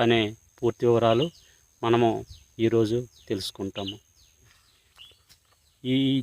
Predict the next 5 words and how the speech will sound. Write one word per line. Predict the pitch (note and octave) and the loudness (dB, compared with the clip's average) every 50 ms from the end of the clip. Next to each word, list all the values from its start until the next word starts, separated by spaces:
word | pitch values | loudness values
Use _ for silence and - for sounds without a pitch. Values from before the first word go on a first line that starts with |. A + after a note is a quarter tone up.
| A2 - | -4 -2
జీడి | C3+ C3+ C3+ C3 - | -2 -2 -2 -2 0
పంటను | C#3 C3+ B2+ - C#3 C#3 C#3 B2+ A#2 A#2 A#2 - - - - | -2 -2 0 0 0 2 2 2 0 -2 -4 -8 -14 -8 -6
ప్రధాన | A#2+ A2+ G#2 C3 C#3 C#3+ C#3+ C#3 B2+ A#2+ A#2 A2+ - _ _ _ _ _ _ _ _ | -2 2 6 6 8 10 10 10 8 8 4 0 -6 _ _ _ _ _ _ _ _
వనరుగా | A#2+ A#2+ B2+ C3+ C3+ C#3 C3 C#3 C3 A#2+ A#2 A2 A2 | 2 6 6 8 8 8 8 8 8 8 6 4 4
గిరిజనులు | B2 B2+ A#2+ A#2+ C3+ C3 C3 B2 B2+ | 4 4 4 4 4 4 4 4 4